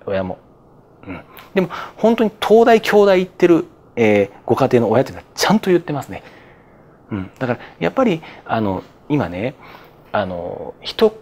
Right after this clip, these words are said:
昔僕らの時代でしたら、一クラス四十人クラスで、一人か二人しか塾に行ってなかったじゃないですか。今だと、もう三十人クラスでも、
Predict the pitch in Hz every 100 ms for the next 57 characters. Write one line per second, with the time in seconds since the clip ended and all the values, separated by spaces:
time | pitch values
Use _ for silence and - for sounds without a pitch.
0 | - 151 247 254 262 302 147 104 107 104
1 | 113 - 87 - _ - - 226 208 -
2 | 110 143 143 139 135 113 - 90 90 -
3 | 294 143 - - 220 185 95 156 156 95
4 | 95 - 185 175 - 92 62 - - -
5 | - - _ _ 196 208 - - 143 -
6 | - - 107 - 139 170 175 165 104 85
7 | - _ _ _ - - - - 92 90